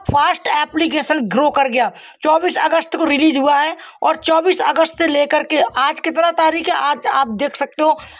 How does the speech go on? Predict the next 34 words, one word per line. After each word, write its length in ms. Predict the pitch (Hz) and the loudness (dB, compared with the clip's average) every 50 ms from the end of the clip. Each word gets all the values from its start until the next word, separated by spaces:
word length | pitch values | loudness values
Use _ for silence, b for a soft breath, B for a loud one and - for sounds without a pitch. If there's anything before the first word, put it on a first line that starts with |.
| B B | B B
आज 300 | 269 294 302 320 311 320 | 0 2 2 0 0 -2
सत्ताईस 600 | 311 - 294 - - - - 320 330 320 - - | -2 -2 -4 -4 -4 -2 -2 -2 -2 -2 -4 -6
सितंबर, 420 | 277 - 285 269 277 262 262 262 | -4 -2 0 0 0 0 0 0
मतलब 380 | 226 233 285 285 - 359 349 349 | 0 0 0 -2 -2 -2 -2 0
कि 60 | - 359 | 0 -2
पूरा 320 | 359 320 330 359 359 339 - B B B B B - | 0 0 0 0 0 0 -4 B B B B B -2
एक 280 | 311 330 359 403 392 381 | 0 2 2 2 0 0
महीना 360 | 349 339 330 330 320 330 330 | 0 0 0 0 2 2 2
इसने 280 | 320 320 320 - 320 311 | 2 2 0 -2 -2 -2
क्रॉस 400 | 311 - - 277 285 320 320 - | -2 -2 0 0 0 0 0 -2
किया 220 | - 302 320 320 311 | -2 0 0 2 2
है 100 | 311 330 | 2 0
और 260 | - - 311 320 - | 2 2 2 2 0
एक 340 | - - - 330 349 349 349 | 0 0 0 0 0 0 2
लाख 260 | 330 320 311 311 302 | 2 2 2 0 0
लोगों 400 | 302 285 285 285 269 285 302 302 294 | 2 2 2 4 4 4 4 4 4
ने 180 | 294 302 320 330 | 4 4 2 2
इसको 420 | - - 254 - - - 311 311 339 320 330 B B B B B B B | 0 -2 -4 -6 -4 0 2 2 2 2 -2 B B B B B B B
इंस्टॉल 600 | 349 339 330 - - - - 311 294 294 320 320 - | -2 0 0 -2 -4 -2 0 2 2 2 2 0 -2
किया 300 | - 269 262 285 285 262 | -6 -4 -2 0 2 2
है। 240 | 240 247 254 226 190 - B B B B B | 2 2 0 0 -2 -6 B B B B B
अब 160 | 320 320 311 | -2 0 0
यहाँ 200 | 320 330 330 349 - | 0 0 0 -2 -2
पर 100 | 381 349 | -4 -4
कितनों 420 | - - 339 330 320 320 339 370 | -4 -6 -8 -6 -2 0 0 2
को 120 | 370 403 381 | 2 2 2
लोन 280 | 359 339 330 330 330 | 4 2 2 2 0
मिला 220 | 330 320 311 302 302 | 0 0 2 2 0
है, 200 | 311 320 320 320 B B B B B - | 0 -2 -4 -6 B B B B B -4
कितनों 300 | 311 320 330 339 349 359 | -4 -2 0 2 2 2
का 100 | 370 349 | 2 2
रिजेक्ट 440 | 339 320 294 262 339 339 - - | 0 0 0 0 0 -2 -2 -2
हुआ 200 | 285 302 311 294 | 0 2 2 2
है, 180 | 294 311 320 320 | 2 0 -2 -4